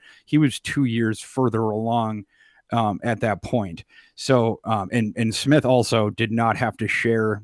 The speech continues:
the field with, I mean, you know, other, uh, at, at least another N F L rec-, I mean, Mechie, I, I suppose, but, um, you know, it, Waddle got injured in that, uh, fourth or fifth game, and so then it was just funneling the usage at, at Devonta, whereas, you know,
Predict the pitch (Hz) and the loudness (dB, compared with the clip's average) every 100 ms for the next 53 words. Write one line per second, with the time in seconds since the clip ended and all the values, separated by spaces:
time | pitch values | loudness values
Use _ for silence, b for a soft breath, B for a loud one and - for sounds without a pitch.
0 | - 113 - 113 107 107 104 - _ _ | -6 -6 -2 -2 0 -2 -4 -6 _ _
1 | _ _ _ _ - 110 107 95 - 113 | _ _ _ _ -8 -6 -4 -8 -12 -8
2 | 110 - 113 107 95 - _ 107 92 - | -6 -2 -2 -2 -4 -10 _ -6 -6 0
3 | 127 123 135 135 123 123 110 107 117 107 | 0 4 6 6 6 2 2 0 -2 0
4 | 110 104 - 127 120 104 117 120 123 - | -2 -2 -4 -2 0 0 2 4 2 0
5 | 113 107 98 113 104 107 120 107 101 117 | 0 0 0 -2 -4 -2 0 -2 0 0
6 | 104 B B B B 117 107 95 71 113 | 0 B B B B 0 0 -2 -6 -2
7 | 117 104 98 - 98 92 107 113 117 113 | 0 0 -4 -16 -14 -12 0 2 4 2
8 | 110 104 113 101 110 107 101 98 _ _ | 0 0 -2 0 -2 -2 -4 -6 _ _
9 | 113 92 - 117 107 98 104 - 117 110 | -4 -2 0 0 0 -4 -4 0 -2 0
10 | 104 - 104 110 104 104 101 101 - 120 | -4 -4 -2 -2 0 -2 -4 -8 -2 0
11 | 107 107 104 98 B B B B 113 107 | 0 -2 -2 -8 B B B B 0 2
12 | 110 - 107 107 101 - 107 98 107 113 | 2 2 0 0 -2 -4 -4 -2 0 0
13 | 104 107 107 107 101 98 B B B B | 2 0 2 0 0 -4 B B B B
14 | 113 101 | 0 0